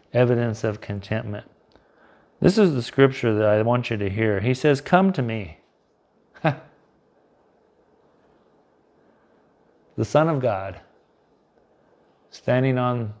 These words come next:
the soil of the earth that he created, calling out the name of sinners. And he's saying, "Come to me."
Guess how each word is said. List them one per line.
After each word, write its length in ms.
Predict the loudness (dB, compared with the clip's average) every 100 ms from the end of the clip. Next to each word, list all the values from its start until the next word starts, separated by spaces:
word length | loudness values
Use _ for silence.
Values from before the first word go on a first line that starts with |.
| _ _
the 60 | -12
soil 460 | 0 2 4 0 -4
of 140 | -6
the 140 | -4
earth 360 | -2 -4 -6 -20 _ -20 _
that 120 | -6
he 120 | -4 -2
created, 500 | -2 0 0 -2 -12 _ _ _ _ _ _ _ _ _ _ _ _ _ _
calling 520 | 2 4 4 2 -4 -4
out 300 | -2 -2 -2
the 60 | -6
name 400 | -6 -6 -6 -8
of 140 | -12
sinners. 640 | -10 -8 -8 -10 -16 -20 -20 _ _ _ _ _ _ _ _ _ _ _ _ _ -8
And 80 |
he's 80 | -8
saying, 240 | -4 -6 -4
"Come 260 | -6 -6
to 100 | -8
me." 300 | -10 -10 -12